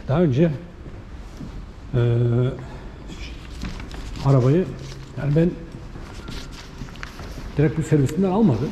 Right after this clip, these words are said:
Yani kendi şeyinden almadım. Başka bir yerden aldım arabayı. Ee, bana mektup geldi.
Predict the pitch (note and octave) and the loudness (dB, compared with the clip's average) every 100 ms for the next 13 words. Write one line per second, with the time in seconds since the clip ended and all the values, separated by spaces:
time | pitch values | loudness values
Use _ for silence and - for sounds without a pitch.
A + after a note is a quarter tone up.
0 | - C3+ B2+ - C3 D#3 E3+ - - C#3+ | 2 4 4 4 4 6 6 2 2 4
1 | E3+ F#3 F#3+ B2 G3+ E3 - - - - | 4 4 4 6 2 0 -6 -8 -10 -10
2 | - - - - - - D3+ - F#3 E3+ | -10 -10 -8 -8 -6 0 0 6 6 8
3 | D#3+ D3+ C3 A#2+ G#2+ C3 F#3+ - - - | 6 4 4 2 2 2 0 -2 -8 -12
4 | - - - - - - - - - - | -10 -10 -8 -8 -10 -10 -8 -6 -6 -8
5 | - - - - - B2+ B2 B2 A#2 F2+ | -10 -8 -8 -8 -2 2 4 4 4 0
6 | - - - - - - - - - C#3 | -6 -12 -12 -10 -10 -10 -10 -12 0 4
7 | F3 F3 C3+ E3+ C3+ A2 F#2+ D#3 | 8 8 6 0 0 0 2 0